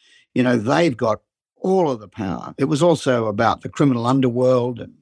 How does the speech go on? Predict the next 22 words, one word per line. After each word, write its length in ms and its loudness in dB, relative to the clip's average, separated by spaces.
drugs 340 0
trafficking 560 0
and 140 -6
organised 520 0
crime. 600 0
You 140 2
know, 220 -2
again, 540 0
they've 220 2
got 220 -4
the 120 2
po-, 340 0
the 100 0
police 480 -2
have 140 -4
got 240 -4
all 180 -2
the 100 6
information 640 2
there. 200 0
How 200 0
can, 240 -2